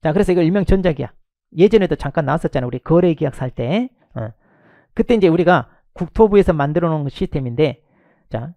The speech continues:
개-, 개공사가 여기 이제 회원으로 가입돼 있어요. 그래서 여기 접속해서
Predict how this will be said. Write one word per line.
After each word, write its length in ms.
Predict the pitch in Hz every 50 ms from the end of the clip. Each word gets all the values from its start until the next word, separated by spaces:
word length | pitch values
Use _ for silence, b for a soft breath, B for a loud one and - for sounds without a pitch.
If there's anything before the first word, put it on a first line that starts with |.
| _ _
개-, 120 | - - - -
개공사가 580 | - 160 151 185 202 196 - 127 107 - - - -
여기 140 | 135 139 139
이제 120 | 135 139
회원으로 400 | 131 196 208 202 196 180 151 135
가입돼 320 | - - 135 139 - -
있어요. 200 | 113 - - - 135 - _
그래서 540 | _ - 190 - 180 170 170 170 120 107 b b b b b b -
여기 400 | 143 139 160 175 208 - - _ _ -
접속해서 720 | - - - - - 180 151 185 180 - - - -